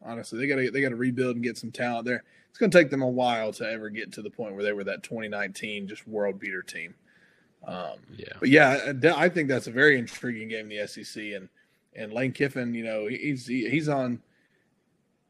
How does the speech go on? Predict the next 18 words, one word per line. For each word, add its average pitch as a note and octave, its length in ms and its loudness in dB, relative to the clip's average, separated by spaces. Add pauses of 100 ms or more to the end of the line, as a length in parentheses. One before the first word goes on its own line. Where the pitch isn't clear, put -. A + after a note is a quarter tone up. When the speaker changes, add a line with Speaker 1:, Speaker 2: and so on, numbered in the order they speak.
(240)
Speaker 1:
not D#3+ 240 6
the A#2+ 60 -6
hot G3+ 300 0
seat, B2 460 -4
but A#2 140 -2
he's D3+ 240 0
on C#3+ 240 0
the, A#2 380 -2
people C#3+ 280 0
want D3 240 0
him B2+ 200 0
to A#2+ 60 -2
be A#2 120 -2
sitting D3+ 340 4
on B2 200 2
<laughs> - 40 -14
their C3+ 200 4
seats D3+ 560 4